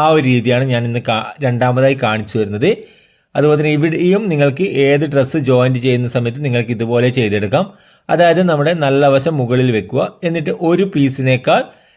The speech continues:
രണ്ടാമത്തെ പീസ്, മുകളിൽ വെക്കുന്ന പീസ് ആദ്യത്തെ അടിവശത്ത് വെച്ചുള്ള പീസിനേക്കാൾ ഒരു കാലിഞ്ച് കുറവ് വെക്കുക. എന്നിട്ട് നമ്മുടെ മുകളിലത്തെ പീസ് കൊണ്ട് ഇതിനെ കവർ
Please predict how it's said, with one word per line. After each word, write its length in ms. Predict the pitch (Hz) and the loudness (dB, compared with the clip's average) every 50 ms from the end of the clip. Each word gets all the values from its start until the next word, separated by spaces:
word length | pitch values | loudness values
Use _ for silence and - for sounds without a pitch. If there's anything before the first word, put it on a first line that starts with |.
| _ _ _ _ _ - 185 - - 165 | _ _ _ _ _ -20 -16 -6 -2 0
രണ്ടാമത്തെ 540 | 175 175 175 160 175 175 175 180 175 - 165 147 | 0 0 2 2 2 2 2 0 0 -2 -2 -2
പീസ്, 260 | 151 117 95 127 135 139 | -2 -4 -2 -2 -2 -2
മുകളിൽ 300 | 151 147 156 160 165 165 156 160 | 0 0 2 2 2 2 0 0
വെക്കുന്ന 260 | 156 160 165 156 160 156 147 | -2 -2 -2 -2 -2 -2 -2
പീസ് 300 | 123 110 101 - 185 208 - 135 131 131 | -2 -2 -2 -2 -4 -4 -2 -2 -2 0
ആദ്യത്തെ 400 | 139 147 151 160 160 160 151 120 - - 135 | 2 2 2 0 0 0 -2 -2 -2 -2 -2
അടിവശത്ത് 440 | 127 127 147 151 147 143 147 - 156 139 | 0 0 2 2 2 2 0 0 0 0
വെച്ചുള്ള 280 | 127 139 135 139 160 165 156 | 0 0 0 0 0 -2 0
പീസിനേക്കാൾ 560 | 123 123 120 120 - 123 123 120 - 165 - - 165 147 | -2 -2 -2 -2 -2 -2 -2 0 0 -2 -2 -2 -2 0
ഒരു 140 | 151 175 220 - - - _ _ _ _ _ _ _ _ - | 0 0 0 -2 -6 -18 _ _ _ _ _ _ _ _ -2
കാലിഞ്ച് 640 | 170 170 180 185 196 196 185 160 139 123 127 202 262 - - _ _ - | 0 2 4 4 4 4 4 4 2 2 -2 -4 -6 -6 -12 _ _ -2
കുറവ് 320 | 165 160 151 147 147 - - - - _ _ _ _ _ _ _ - | 0 2 2 2 2 0 -4 -6 -12 _ _ _ _ _ _ _ -2
വെക്കുക. 360 | 202 175 - - - 92 - _ - 220 220 | -2 -2 -2 -2 -8 -10 -10 _ -2 -2 0
എന്നിട്ട് 220 | 220 214 190 170 156 | 0 0 0 0 0
നമ്മുടെ 220 | 156 147 147 151 151 143 | 2 2 2 2 2 2
മുകളിലത്തെ 480 | 139 135 139 147 151 156 160 151 175 170 135 127 | 2 2 2 2 2 2 2 0 0 -4 -2 0
പീസ് 220 | 123 117 113 - 127 117 | -2 -2 -2 -2 -2 -2
കൊണ്ട് 140 | 113 123 127 117 | 0 0 0 0
ഇതിനെ 220 | 107 113 131 180 240 - - _ - 175 | 0 -2 -2 -4 -4 -6 -10 _ 0 2
കവർ 240 | 170 151 151 131 | 2 4 4 0